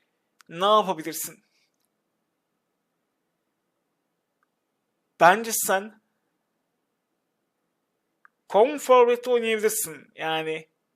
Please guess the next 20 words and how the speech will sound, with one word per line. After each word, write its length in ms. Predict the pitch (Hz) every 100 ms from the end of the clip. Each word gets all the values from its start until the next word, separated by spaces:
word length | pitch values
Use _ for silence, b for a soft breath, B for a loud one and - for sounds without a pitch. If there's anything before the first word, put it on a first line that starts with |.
| _ _ _ _ _ _ _ -
Con 220 | 220 233
forvet'te 460 | 220 196 185 254
iyi 120 | 233 208
olabilirsin. 500 | 202 190 175 - 185
Evet, 240 | 165 -
bunu 180 | 214 226
veriyoruz. 640 | 226 208 190 - - - - _ _ _ _ _ _ _ -
Hücum 280 | 196 214 214
olarak 360 | 185 170 - 262
da 320 | 269 - _
oynuyorsun. 720 | 190 190 202 196 - 220 247 _ _ _ _ _ _ _ _ -
Semih 540 | - - 214 214 214
zaten 600 | 208 196 180 202 226 - _ _ _ _ _ _ _ _ _ _ _ _ _ _ -
bu 60 | 233
şekilde 300 | 214 170 170
oynayacak. 500 | 160 160 160 208 -
Kanat 300 | 185 185 175
oyuncusu. 420 | 156 156 - 220
Cole 280 | - 196 190
Palmer. 420 | 202 185 180